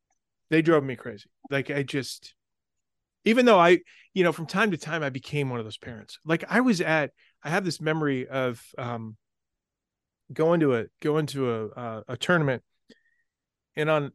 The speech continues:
on Saturday, there was a, a soccer game with the, with a certain ref, and it was a high school ref, and he was just, he was just garbage, right? He just, just couldn't, couldn't call anything right, and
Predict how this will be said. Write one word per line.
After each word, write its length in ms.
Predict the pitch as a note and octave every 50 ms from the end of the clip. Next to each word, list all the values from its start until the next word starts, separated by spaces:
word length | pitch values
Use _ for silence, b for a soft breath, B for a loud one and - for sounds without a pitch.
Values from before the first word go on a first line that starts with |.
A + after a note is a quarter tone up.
| _ -
on 160 | D3 C#3+ C3
Saturday, 800 | - - - - G3 G#3 B3 A#3 E3+ C3 B2 A#2 A#2 A2+ A#2 - _ _ _ _ _ _ _ _ _ _ _ _ _ _
there 120 | - C#3+ C#3
was 200 | C#3+ C#3+ B2+ C3+
a, 220 | C3 B2+ B2+ A#2 - _ _ _ _ _ _ _ _ _ _ _ _ _ _ _ _ _ _ _ _ _ -
a 80 | - -
soccer 360 | - - E3 D#3+ D#3 - C#3
game 280 | C3 C#3+ C#3 C3+ C3+
with 140 | C3 B2 -
the, 120 | - B2+ -
with 140 | - C#3 C3 C3+
a 40 |
certain 360 | - - - F#3 F3+ - C#3+ B2+
ref, 320 | C3 C3+ C3+ B2 A2 - _ _ _ -
and 140 | C3+ C3+ C3
it 40 | B2+
was 120 | B2 A#2+
a 60 | B2
high 160 | A2 B2 D3+
school 260 | D3 - - - C3 A#2+
ref, 220 | A#2 A#2 A#2 A2+ _ _ b b b b b b b b
and 80 | - F#3+
he 60 | G#3+
was 120 | G#3 F#3+
just, 280 | - G#3+ - - - -
he 120 | - D3+ F#3+
was 180 | G3 F#3+ F3+
just 240 | - - G#3 - -
garbage, 440 | - A#2+ G#2+ G#2+ G2+ F#2 F#2+ - -
right? 280 | B2+ B2 C3 C#3+ C#3
He 100 | C3+ B2+
just, 320 | B2 - E3+ D3 - - -
just 240 | - E3+ - - -
couldn't, 340 | - F3+ F3 E3+ C#3+ - - - - -
couldn't 180 | - F3+ F3+ F3
call 240 | D3+ - D3+ D3 C3
anything 360 | D3 D3+ D3 C3+ - C3+ B2
right, 300 | A2+ G#2+ G#2 G2 F#2 - _ _ _ _ _ _ _ _ -
and 460 | - C#3 C3+ C3 C3 B2+ B2 B2 A#2+